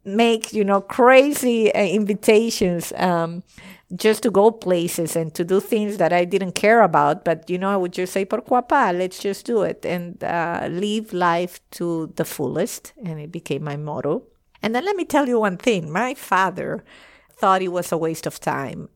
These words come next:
that I was learning French. So when I went there, he's like, "Why are you wasting your time?" He wanted me to go work for him right away. And I said, "No, I, I'll do it. I'll, I'll come back to Venezuela and I'll work for you."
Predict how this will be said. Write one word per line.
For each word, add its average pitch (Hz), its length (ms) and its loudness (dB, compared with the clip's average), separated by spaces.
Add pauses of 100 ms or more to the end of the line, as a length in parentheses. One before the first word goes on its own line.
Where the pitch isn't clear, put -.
(120)
that 151 160 -2
I 151 80 0
was 143 220 -4
learning 143 340 -6
French. - 480 -10
So 147 380 -2
when 160 280 -4
I 185 100 -2
went 202 220 -2
there, 190 200 4
he's 170 200 -6
like, 160 140 0
"Why 190 160 0
are 254 60 -2
you 269 100 -4
wasting 233 400 -4
your 202 160 -6
time?" 208 360 -2
He 185 120 -6
wanted 196 300 -2
me 208 340 -6
to 185 140 -6
go 180 260 -2 (400)
work 208 400 0
for 185 200 -2
him 170 260 -6
right 170 320 2
away. 170 480 0 (420)
And 160 100 -6
I 160 60 -2
said, 160 220 -4
"No, 165 100 -2
I, 180 220 4
I'll 202 260 6
do 226 180 2
it. - 320 -4
I'll, 160 240 0
I'll 170 180 2
come 196 260 -4
back 196 200 2
to 202 80 -6
Venezuela 175 540 -2
and 165 140 -4
I'll 165 100 -4
work 170 320 -4
for 151 160 -4
you." 131 300 -8